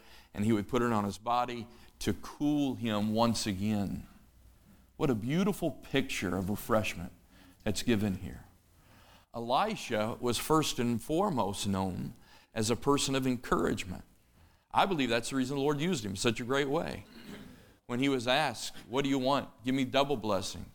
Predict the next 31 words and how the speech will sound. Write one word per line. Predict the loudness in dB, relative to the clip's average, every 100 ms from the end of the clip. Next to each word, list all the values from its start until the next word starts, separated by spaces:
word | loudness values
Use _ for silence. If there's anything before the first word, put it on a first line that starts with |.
| -20 -18 -8
"You |
know, | -4 2
Elisha, | 2 2 0 -2
I've | 0
watched | 0 0 -2 -4
you | -2
serve | 4 4 6
in | 2
the |
shadows. | 0 -2 0 0 -2 -6
I've | -2 6
watched | 6 4 -4
you | -4
pour | 0 0
cold | 2 0 2
water | 4 4 2
on |
the | -2
hands | -2 -2 -2
of | 0
my | 0 0
prophet | 0 0 0 -2 -10 -12 -18 -10
for | -2 0
years | 4 4 4 0
now. | -2 0 0
I'll | 2 2
give | 2 -2 -2
you | 0 0
whatever | 2 0 0 -2 2 0
you | 0 0 0
want. | -2 -6 -6 -8 -14